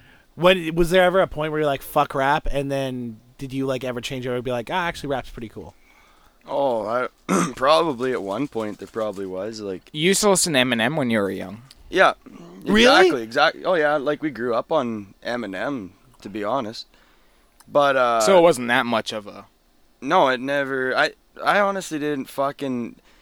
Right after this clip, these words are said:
Speaker 2: I think there was one time that I fucking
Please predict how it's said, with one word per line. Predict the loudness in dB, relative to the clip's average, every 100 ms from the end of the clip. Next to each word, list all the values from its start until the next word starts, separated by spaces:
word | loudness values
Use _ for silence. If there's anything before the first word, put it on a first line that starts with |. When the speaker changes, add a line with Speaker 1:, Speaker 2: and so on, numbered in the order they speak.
| _ _
Speaker 2:
I | -4 0
think | 0 2
there | 2
was | 2
one | 0 -2 -2
time | -2 -2 0 -2
that | -2
I | -2
fucking | -4 -6 -6 -10 -10 -12 -14